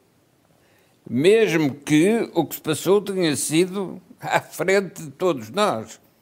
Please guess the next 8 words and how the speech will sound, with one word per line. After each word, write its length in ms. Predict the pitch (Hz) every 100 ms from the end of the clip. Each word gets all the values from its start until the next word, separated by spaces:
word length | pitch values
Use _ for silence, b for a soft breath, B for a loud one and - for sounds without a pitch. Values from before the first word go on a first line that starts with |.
| _ _ _ _ _ b b b b b b b b b b b _ -
Não 300 | 127 156 156
nos 200 | 143 -
podemos 460 | 127 147 165 135
queixar 640 | - 139 131 - 151 165
de 360 | 165 160 185 185
não 260 | 147 160 151
termos 420 | - 175 185 156
visto. 580 | 131 151 139 - -